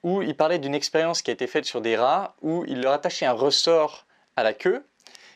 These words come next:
et il mettait en face d'eux une source de nourriture. Et en fait, bah forcément, il tirait sur le ressort pour essayer d'accéder à la nourriture. Et il mesurait, au final, le, le, l'étendue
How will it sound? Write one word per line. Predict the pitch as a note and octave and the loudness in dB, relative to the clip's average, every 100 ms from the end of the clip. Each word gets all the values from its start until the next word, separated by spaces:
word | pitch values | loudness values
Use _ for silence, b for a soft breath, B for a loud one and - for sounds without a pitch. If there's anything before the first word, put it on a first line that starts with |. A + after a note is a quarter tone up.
| B - | B 0
et | D3+ F3 - | 2 2 -2
il | C#3+ | 0
mettait | D3+ D3+ F#3 G3+ - _ - | 0 4 4 4 0 _ -6
en | C#3 | -2
face | - C#3+ B2+ | 2 0 4
d'eux | F3+ | 2
une | C#3 | 2
source | - D3+ C3+ | -4 -4 0
de | B2+ | 0
nourriture. | C3 B2+ - - - _ _ b b b - | 2 0 -2 -14 -18 _ _ b b b -4
Et | |
en | G#2 | -2
fait, | - - - - - - _ | 4 2 2 -6 -12 -20 _
bah | A2 | -8
forcément, | - - D3+ | -4 -4 -2
il | C3+ | -2
tirait | - D#3+ D3+ | -2 0 2
sur | D3 C3 | 2 2
le | A#2 | 4
ressort | A2+ - E3 - | 4 4 0 0
pour | A#2+ | -6
essayer | A2 - C3 | -6 -2 0
d'accéder | A2 - A#2+ A2+ C3 - | 0 0 -4 0 0 2
à | A2+ | 0
la | G#2+ | 0
nourriture. | A2+ A#2 - G2 - - | 0 -4 -4 -14 -12 -8
Et | G#2 | -6
il | G#2+ | -2
mesurait, | C3+ B2+ C3 C#3 E3+ G3+ B B B B _ _ _ | -2 0 2 2 2 -2 B B B B _ _ _
au | _ | _
final, | - B2 B2+ | -2 2 4
le, | A2+ | 2
le, | G#2 A2 A2 A2 G#2+ A2 | 0 -4 -6 -4 -4 0
l'étendue | D3 - E3+ D#3 D3 E3+ | 0 0 0 0 -2 -6